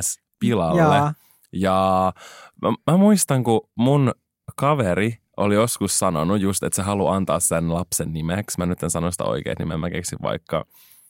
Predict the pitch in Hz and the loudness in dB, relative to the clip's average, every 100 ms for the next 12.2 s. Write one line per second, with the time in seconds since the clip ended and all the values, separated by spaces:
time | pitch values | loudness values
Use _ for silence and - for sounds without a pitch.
0 | _ - 101 104 120 - 98 87 82 73 | _ -8 -2 0 0 0 0 0 0 -2
1 | 95 113 _ _ 90 - 107 110 139 151 | -2 -4 _ _ -6 0 0 2 2 0
2 | 123 113 98 90 90 87 85 90 90 - | 0 0 0 0 -2 -2 -2 -2 -2 -2
3 | 85 76 78 82 73 78 - - - - | 0 0 -2 -4 -4 -6 -12 -12 -6 -4
4 | 90 101 98 98 - - 95 196 175 190 | 0 2 2 0 -2 -2 0 0 0 2
5 | 185 - 208 180 175 160 170 151 156 143 | 2 4 4 4 2 2 2 2 2 2
6 | 143 147 - 170 156 131 131 - 131 123 | 0 -4 -10 -12 -10 -6 -4 -4 -6 -12
7 | - _ _ _ - - 101 - 107 _ | -18 _ _ _ -6 -4 -2 -2 -2 _
8 | - 131 120 104 95 92 90 90 85 - | 0 2 2 2 0 2 0 0 -2 0
9 | 85 90 92 78 80 - 90 - 82 76 | -2 0 -2 -2 -2 -2 -2 -2 0 0
10 | 80 80 87 87 82 87 92 101 95 _ | 0 0 -2 0 -2 0 -2 -2 -6 _
11 | _ _ _ _ - 90 98 87 78 - | _ _ _ _ -8 -2 0 0 -4 -6
12 | - - | -6 -6